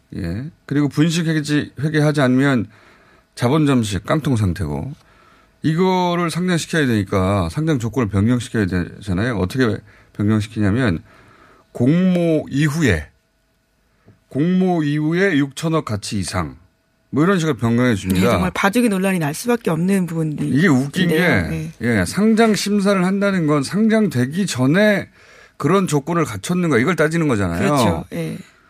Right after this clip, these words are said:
Speaker 1: 그런데 이 삼성 바이오로직스만 상장된 이후에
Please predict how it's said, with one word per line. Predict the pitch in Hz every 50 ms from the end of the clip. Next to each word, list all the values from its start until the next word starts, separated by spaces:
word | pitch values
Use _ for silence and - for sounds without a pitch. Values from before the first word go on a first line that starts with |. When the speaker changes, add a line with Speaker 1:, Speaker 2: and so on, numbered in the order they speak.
| _ _ _ _ _ _ _ _ _ _ _ -
Speaker 1:
그런데 | 151 170 202 208 202 196 190 208 214 214 214 208 190 -
이 | 151 175 196 214 214 202
삼성 | 160 - 214 226 240 233 208 220 240 233 233 220 190
바이오로직스만 | 147 120 131 143 175 202 214 196 180 175 180 185 - - 196 202 202 196 160
상장된 | - - 214 247 254 262 240 247 240 240 240 226 214 220 214 165
이후에 | 139 151 180 170 180 233 262 - 156 113 87 76 -